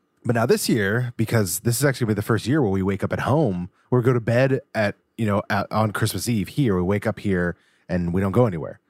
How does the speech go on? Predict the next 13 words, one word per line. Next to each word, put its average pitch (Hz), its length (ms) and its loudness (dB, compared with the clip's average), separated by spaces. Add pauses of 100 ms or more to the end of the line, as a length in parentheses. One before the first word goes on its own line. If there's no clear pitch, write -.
(420)
Um, 90 760 -2
so 90 560 0
this 104 220 -4
year 101 160 2
we-, 92 120 -2
we're, 95 240 -2
we're 95 160 -4
implementing 95 540 -4
some, 85 520 -6
some 92 220 -6
new 104 280 0
traditions. 85 840 -6 (460)
Um, 80 720 -2